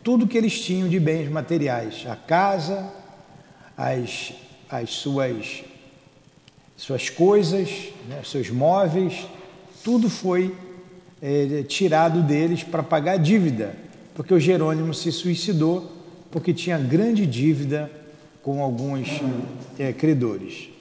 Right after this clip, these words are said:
Com seu suicídio, esses foram em cima da família e tomaram tudo que tinha. A família foi, é, empobrecida, sabemos,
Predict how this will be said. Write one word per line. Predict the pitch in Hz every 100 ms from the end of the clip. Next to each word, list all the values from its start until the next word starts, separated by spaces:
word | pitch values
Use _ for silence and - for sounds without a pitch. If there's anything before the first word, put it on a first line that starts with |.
| - - _
Com | - 226
seu | - 170
suicídio, | 165 214 202 - 214 208 190
esses | 180 190
foram | - 175
em | 185
cima | - 156
da | 151
família | 139 185 151 151 151
e |
tomaram | 151 151 151 151
tudo | 139 135 135
que | 131
tinha. | 139 - 98 - - - - - - - - - -
A | 131
família | - 156 151 156 139 117
foi, | - - 143 143 120 - - - - - - _ _ _ - -
é, | 110 113 120 123
empobrecida, | 131 123 147 175 190 - 190 214 214 233 - - - - - - - _ _
sabemos, | - 165 135 156 156 143